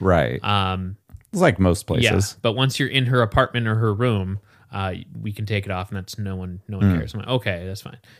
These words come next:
Speaker 2: So, uh, yeah, it showed up, and, uh, uh, she was pretty surprised, and, uh, it was kinda, it was fun. Um, I just hadn't seen her for over a year, easily.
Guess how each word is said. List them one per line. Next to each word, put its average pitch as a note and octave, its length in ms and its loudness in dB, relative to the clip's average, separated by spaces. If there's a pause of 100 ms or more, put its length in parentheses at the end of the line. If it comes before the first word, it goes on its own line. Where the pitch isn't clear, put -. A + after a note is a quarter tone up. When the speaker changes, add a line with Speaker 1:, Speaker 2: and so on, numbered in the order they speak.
Speaker 2:
So, A2 420 4
uh, G2+ 460 0
yeah, D#3+ 300 2
it G2+ 80 -4
showed B2+ 260 4
up, A#2+ 320 4
and, G2 280 0
uh, F#2+ 340 -2 (460)
uh, F#2+ 280 -4 (240)
she A2 160 -2
was G2+ 160 -2 (240)
pretty A#2 160 2
surprised, A#2 840 0
and, G#2 260 -4
uh, G2 360 2 (480)
it G2+ 280 -2
was A2+ 200 -4
kinda, E3+ 220 2
it C#3+ 60 4
was D3 140 0
fun. G#2+ 400 2
Um, F#2+ 420 -2 (1000)
I A2+ 100 0
just B2+ 220 -2
hadn't B2 180 0
seen C3 160 0
her B2 60 0
for A#2 160 -4
over A#2 240 2
a A2 40 2
year, G#2+ 380 0 (420)
easily. A2+ 580 -2